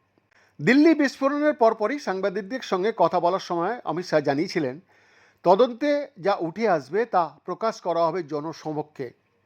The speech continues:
সোমবার রাতেই প্রথমে হাসপাতালে এবং পরে অকুস্থলে যান কেন্দ্রীয় স্বরাষ্ট্রমন্ত্রী,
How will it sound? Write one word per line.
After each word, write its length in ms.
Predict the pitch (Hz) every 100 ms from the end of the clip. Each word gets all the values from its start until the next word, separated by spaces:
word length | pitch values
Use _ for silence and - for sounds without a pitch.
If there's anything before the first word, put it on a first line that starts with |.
| _ _
সোমবার 380 | - 185 208 233
রাতেই 280 | 196 - 254
প্রথমে 360 | 285 180 196 196
হাসপাতালে 460 | 156 - 175 185
এবং 200 | 196 180 170
পরে 240 | 160 175 - _ _ _ -
অকুস্থলে 540 | 175 185 262 - 196
যান 200 | 165 175
কেন্দ্রীয় 340 | 185 151 147 165
স্বরাষ্ট্রমন্ত্রী, 720 | 147 143 - 151 151 180